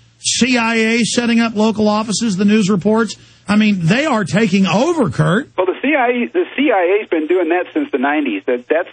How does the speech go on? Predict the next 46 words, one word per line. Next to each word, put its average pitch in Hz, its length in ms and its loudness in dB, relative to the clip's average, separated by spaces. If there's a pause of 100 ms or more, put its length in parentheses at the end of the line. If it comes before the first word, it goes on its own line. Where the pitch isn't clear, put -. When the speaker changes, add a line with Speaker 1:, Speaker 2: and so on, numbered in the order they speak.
(160)
Speaker 2:
that's 160 180 -2 (100)
fully 175 240 0
integrated 123 460 -2
now. 113 160 -6
There's 123 200 -4
C 196 140 -4
I 143 380 0
A - 500 -12
in 156 80 -4
police 165 340 -2
stations, 151 580 -2 (180)
and 139 240 -4
so 165 120 0
are 143 60 0
the 135 140 -2
F 123 160 -6
B 117 160 -2
I. 110 320 -4
So 127 240 -2 (120)
they 185 220 0
have 202 100 0
that 143 140 0
integrated 127 460 -2
already. 117 380 -2
It's, - 140 -12 (220)
it's 185 100 0
Speaker 1:
Well, 185 100 2
there's 180 180 2
Speaker 2:
there. 214 80 0
Speaker 1:
also 240 260 0
the 196 140 2
article 190 360 -2
where 156 120 -2
state 202 340 -2
police 170 420 -2
all 165 200 0
over 165 240 2
are 160 80 0
announcing 170 400 0
they're 143 100 -4
fully 180 320 0
federalized, 190 640 0
like 156 220 -2
in, 151 180 0
uh, 135 240 -2
Arizona. 156 640 2